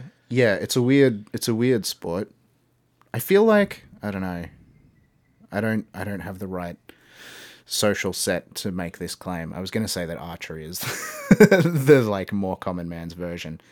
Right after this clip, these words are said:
in that it's also weird and esoteric but doesn't cost as much to get into. But then I realized that the people that I know who are into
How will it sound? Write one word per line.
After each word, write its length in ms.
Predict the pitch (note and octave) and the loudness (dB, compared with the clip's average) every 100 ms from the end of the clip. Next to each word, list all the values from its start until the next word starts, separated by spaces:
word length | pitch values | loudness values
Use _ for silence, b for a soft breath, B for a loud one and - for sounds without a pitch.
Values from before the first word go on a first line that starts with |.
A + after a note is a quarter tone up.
| b | b
in 160 | D3+ D3 | 4 6
that 100 | A2+ | 4
it's 160 | G2 - _ _ _ | -2 -12 _ _ _
also 380 | A2+ G2+ G2+ F#2+ | -2 0 -2 -2
weird 260 | F2 E2+ | -4 -10
and 100 | E2+ | -10
esoteric 560 | F2 F2 F2 - F2 E2 | -12 -12 -12 -12 -12 -14
but 100 | E2 | -16
doesn't 240 | - D#2+ E2+ | -14 -14 -14
cost 240 | E2 D#2 | -14 -14
as 140 | E2 E2 | -16 -16
much 180 | D2+ - | -16 -16
to 80 | |
get 120 | E2 E2 | -14 -14
into. 280 | D#2+ D#2+ E2+ b b | -14 -16 -18 b b
But 80 | G#2+ | -6
then 100 | G#2+ | -6
I 60 | G2 | -6
realized 380 | F#2 F#2+ E2+ - | -6 -8 -10 -12
that 120 | F#2+ | -12
the 60 | G2+ | -10
people 280 | G#2+ G2+ F#2 | -10 -8 -10
that 100 | E2+ | -10
I 120 | E2+ | -10
know 180 | E2+ F2+ | -12 -10
who 80 | F2 | -10
are 100 | D#2 | -10
into 300 | E2+ - | -12 -14